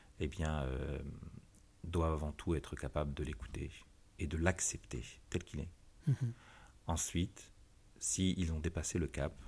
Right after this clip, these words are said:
Speaker 1: cette épreuve difficile, hein, qui consiste à, à entendre et,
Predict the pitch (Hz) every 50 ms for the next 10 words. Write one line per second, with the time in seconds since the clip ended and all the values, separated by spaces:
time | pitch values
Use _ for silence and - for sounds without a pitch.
0 | - - - - - - - - - 69 - 73 - - - 80 73 78 78 -
1 | - 87 - - 175 175 127 92 87 101 98 - - 82 - - 73 - - 71
2 | 69 - - - 67 67 - - - - - - - - 69 69 62 - - 85
3 | 82 78 76 - 65 64 62 69 -